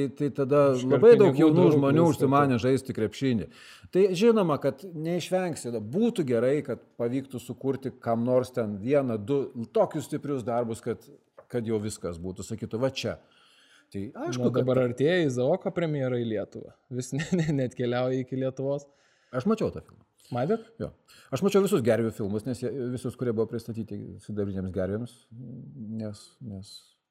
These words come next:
Speaker 2: Ir kaip jums?
Speaker 1: taip susiklostė. Mm. Aš paliksiu kol kas, kadangi nieks nematė.
Speaker 2: Taip, jo.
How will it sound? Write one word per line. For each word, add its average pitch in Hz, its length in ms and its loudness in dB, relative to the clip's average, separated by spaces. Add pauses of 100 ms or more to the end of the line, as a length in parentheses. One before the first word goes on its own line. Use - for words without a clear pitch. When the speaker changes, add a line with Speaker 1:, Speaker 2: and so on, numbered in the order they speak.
(100)
Speaker 2:
Ir 117 160 -10
kaip 117 160 -8
jums? 135 220 -8
Speaker 1:
taip 110 160 -6
susiklostė. 98 640 -6 (1200)
Mm. 131 300 -4 (1300)
Aš 220 180 2
paliksiu 143 400 2
kol 104 160 -2
kas, 90 220 -6 (300)
kadangi 143 280 0
nieks 143 220 0
nematė. 185 520 2
Speaker 2:
Taip, 127 260 0 (180)
jo. 139 140 0